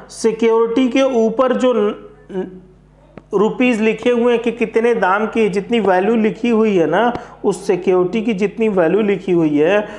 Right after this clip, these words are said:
उस value को बोलते हैं face value। उस value को क्या बोलते हैं? Face value।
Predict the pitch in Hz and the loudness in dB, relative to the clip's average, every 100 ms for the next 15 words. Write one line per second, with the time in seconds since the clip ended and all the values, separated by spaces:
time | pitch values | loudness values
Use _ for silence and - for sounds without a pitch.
0 | - - 247 226 190 190 214 214 180 175 | -14 -4 -4 0 0 0 0 0 0 0
1 | 175 240 247 - 147 - 117 107 - - | 0 -2 -2 -2 -2 -2 -8 -8 -12 -20
2 | - - 196 180 175 175 165 180 165 160 | -20 -20 -10 -4 -4 -4 -8 -4 -2 -2
3 | 160 175 202 240 339 - - - - _ | -6 -6 -2 0 0 -6 -14 -20 -20 _
4 | - 196 143 113 - - | -10 -6 -4 -6 -12 -20